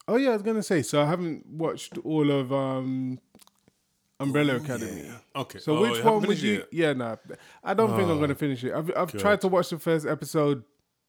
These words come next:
Speaker 1: five times.
Speaker 2: Just
Speaker 1: Literally five times.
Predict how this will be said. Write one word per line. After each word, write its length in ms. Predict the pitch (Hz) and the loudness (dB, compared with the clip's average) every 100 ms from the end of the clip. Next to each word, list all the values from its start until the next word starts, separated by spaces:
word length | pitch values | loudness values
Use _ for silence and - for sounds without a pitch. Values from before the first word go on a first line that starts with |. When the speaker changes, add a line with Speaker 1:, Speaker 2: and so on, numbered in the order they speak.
| _ _ | _ _
Speaker 1:
five 300 | - 170 190 | -2 0 0
times. 400 | 233 254 285 - _ _ _ _ _ - | -2 -2 -2 -6 _ _ _ _ _ -4
Speaker 2:
Just 120 | 143 202 - | 2 2 2
Speaker 1:
Literally 220 | 196 175 | -2 -2
five 260 | - 160 156 | 0 -2 0
times. 320 | 147 113 | -4 -6